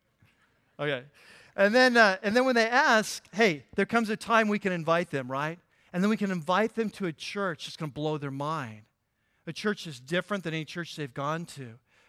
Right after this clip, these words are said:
A church they can actually understand what's being said. They can relate to the music. They don't have to dress special, and they don't have to, to come coat and tie and look like they're dressed like any other time in their lives. They can just come be themselves, and they can meet Jesus.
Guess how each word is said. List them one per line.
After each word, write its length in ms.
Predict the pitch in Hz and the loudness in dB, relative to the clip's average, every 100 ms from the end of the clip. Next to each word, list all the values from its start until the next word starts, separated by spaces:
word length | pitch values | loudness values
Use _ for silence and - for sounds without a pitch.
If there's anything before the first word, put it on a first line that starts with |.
| - | -18
A 40 | |
church 280 | 147 185 - | -8 -8 -6
they 80 | 180 | -8
can 120 | 170 | -2
actually 300 | 175 165 180 | -4 -4 -10
understand 540 | 190 160 - - 180 | -8 -8 -10 -8 -6
what's 140 | 180 - | -6 -8
being 200 | 170 139 | -10 -10
said. 320 | - 175 175 | -6 -4 -4
They 120 | 156 | -4
can 140 | 147 147 | -8 -4
relate 280 | 156 175 | -2 -2
to 120 | - 160 | -6 -10
the 100 | 147 | -8
music. 360 | 151 160 175 | -6 -8 -8
They 100 | 160 | -6
don't 100 | 156 | -4
have 60 | 165 | -4
to 80 | 156 | -8
dress 260 | 170 160 | -10 -10
special, 500 | - - 165 160 185 | -10 -6 -6 -6 -6
and 140 | 160 123 _ _ _ | -6 -6 _ _ _
they 60 | |
don't 140 | 180 175 | -6 -2
have 240 | 151 139 | -2 -2
to, 0 | - _ _ | -6 _ _
to 80 | 160 | -12
come 260 | - 180 | -6 -6
coat 240 | - 185 185 | -4 -8 -8
and 100 | 180 | -12
tie 280 | 160 170 185 | -4 0 0
and 120 | 156 | -2
look 160 | 180 | -6
like 160 | 175 165 | -6 -4
they're 300 | 175 160 147 _ _ _ | -2 -2 -4 _ _ _
dressed 260 | - 180 - | -4 -4 -4
like 120 | 156 | -6
any 240 | 202 190 185 | -2 -2 -2
other 120 | 170 | -6
time 260 | - 170 165 | -4 -4 -2
in 20 | |
their 100 | 151 | -4
lives. 680 | 135 143 180 180 - - - _ _ _ _ _ _ _ _ _ _ _ _ _ _ _ _ _ _ _ | -2 -2 -4 -8 -12 -14 -18 _ _ _ _ _ _ _ _ _ _ _ _ _ _ _ _ _ _ _
They 100 | 175 | -2
can 100 | 175 | -2
just 140 | 170 | -6
come 180 | - 202 | -2 0
be 120 | 180 | 0
themselves, 1000 | 180 170 - 170 165 208 214 - - - _ _ _ _ _ _ _ _ _ _ _ _ _ _ _ _ | -4 -6 -4 2 2 2 -2 -6 -8 -12 _ _ _ _ _ _ _ _ _ _ _ _ _ _ _ _
and 140 | 156 | -4
they 80 | 170 | -2
can 120 | - | -2
meet 160 | 175 180 | -4 -4
Jesus. 600 | 135 202 - - - - | -6 -8 -8 -16 -20 -20